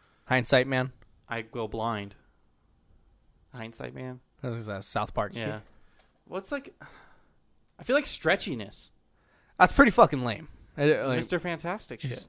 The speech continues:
Speaker 1: that
Speaker 2: Or whatever. Is his
Speaker 1: But I
Speaker 2: name
Speaker 1: mean,
Speaker 2: Mister
Speaker 1: there is the
Speaker 2: Fantastic?
Speaker 1: sexual joke, like, "Oh, does everything stretch?" That's pretty cool.
Speaker 2: But then I would assume you wouldn't be erect.
Speaker 1: I, I mean,
Speaker 2: It would just stretch out and get soft. And it wouldn't be
Speaker 1: Maybe.
Speaker 2: enjoyable.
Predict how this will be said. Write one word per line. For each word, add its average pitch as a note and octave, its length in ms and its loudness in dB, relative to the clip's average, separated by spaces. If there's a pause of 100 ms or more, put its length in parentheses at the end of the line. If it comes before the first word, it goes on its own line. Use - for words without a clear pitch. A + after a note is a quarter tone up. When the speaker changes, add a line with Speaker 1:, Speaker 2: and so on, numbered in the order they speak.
(140)
Speaker 1:
that A#2+ 220 -4 (500)
Speaker 2:
Or A2+ 120 -20 (280)
whatever. A2+ 260 -8
Is A2 80 -8
his E3 100 -10
Speaker 1:
But D3+ 100 10
I D#3 40 12
Speaker 2:
name D#3+ 40 10
Speaker 1:
mean, E3+ 100 8
Speaker 2:
Mister F#3 60 10
Speaker 1:
there F3+ 80 12
is E3+ 120 10
the D3 60 6
Speaker 2:
Fantastic? C3+ 100 4
Speaker 1:
sexual D3 380 8
joke, A#2 340 4
like, A2 140 -2
"Oh, D3+ 160 12
does A#2+ 140 4
everything C3 380 4
stretch?" D#3+ 360 4
That's C#3 240 6
pretty F3+ 220 8
cool. D3 380 6 (840)
Speaker 2:
But - 100 -20
then D#3+ 160 -10
I D3 120 -6
would C#3+ 180 -6
assume E3 260 -8
you C#3+ 100 -4
wouldn't C3 160 -2
be B2 80 0
erect. B2 440 -2 (1120)
Speaker 1:
I, F#3 200 2 (160)
I F3+ 120 2
mean, D#3 400 4 (540)
Speaker 2:
It C3+ 40 -2
would B2 100 0
just A#2+ 140 -8
stretch C#3 260 -2
out C3+ 240 2
and A2 120 -14
get A2 240 -4 (480)
soft. - 480 -10 (920)
And D#3 100 -6
it D3+ 60 -2
wouldn't F3 180 0
be - 40 4
Speaker 1:
Maybe. F#3 100 8
Speaker 2:
enjoyable. F3 580 6